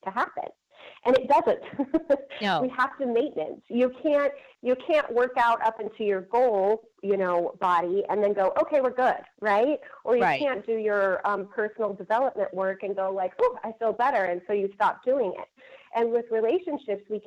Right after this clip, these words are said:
Speaker 1: can't, um, prioritize, you know, a variety of other things before that relationship. That has to be maintenance as well. If we maintenance our
Speaker 2: Exactly.
Speaker 1: car, we gotta maintenance our marriage or our partnership or relationship. So, yeah.
Speaker 2: Oh, totally.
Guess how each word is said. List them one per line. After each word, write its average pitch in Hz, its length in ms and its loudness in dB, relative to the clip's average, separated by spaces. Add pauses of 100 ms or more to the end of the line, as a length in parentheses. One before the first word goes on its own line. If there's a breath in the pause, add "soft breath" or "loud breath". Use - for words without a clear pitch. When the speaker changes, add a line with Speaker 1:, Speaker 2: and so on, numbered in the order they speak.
Speaker 1:
can't, 302 260 0 (480 loud breath)
um, 208 300 0
prioritize, 196 1080 -2 (280)
you 190 120 -2
know, 185 120 -4
a 180 80 -4
variety 220 480 2
of 220 100 -2
other 196 220 -2
things 214 480 0 (280)
before 214 520 0
that 196 240 0
relationship. 190 920 -4
That 220 220 -2
has 285 140 -4 (100)
to 285 80 -8
be 233 160 -4
maintenance 202 420 -4 (200)
as 165 180 -6
well. - 280 -4 (440 soft breath)
If 208 100 -2
we 247 80 6
maintenance 285 380 2
our 269 100 2
Speaker 2:
Exactly. 254 220 0
Speaker 1:
car, 247 260 2
we 233 80 0
gotta 220 220 0
maintenance 202 400 0
our 190 100 0
marriage 151 480 -2
or 180 160 0
our 175 140 2
partnership - 640 -4
or 170 160 -4
relationship. - 640 -8 (560 loud breath)
So, 208 160 4
yeah. 208 280 4
Speaker 2:
Oh, - 40 -20 (720)
totally. 165 560 -2